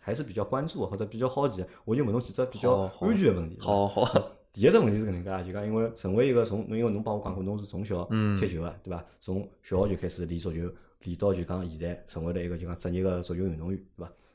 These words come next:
Speaker 1: 那么侬帮大家讲讲，就搿条路苦伐？到底？
Speaker 2: 苦肯定是苦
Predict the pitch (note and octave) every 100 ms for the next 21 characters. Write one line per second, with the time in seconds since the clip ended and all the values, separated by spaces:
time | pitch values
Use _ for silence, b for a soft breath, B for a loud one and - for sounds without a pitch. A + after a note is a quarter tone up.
0 | b G2 F#2 B2 B2 F#2+ F2+ G2+ F2 F#2
1 | E2+ F2+ F2+ F2 A2 G2 - - E2+ F2
2 | - - _ - b b b b b b
3 | b _ _ - - B2+ C3+ C3+ - A#2
4 | C3 B2 A2+ - - F2+ F2+ -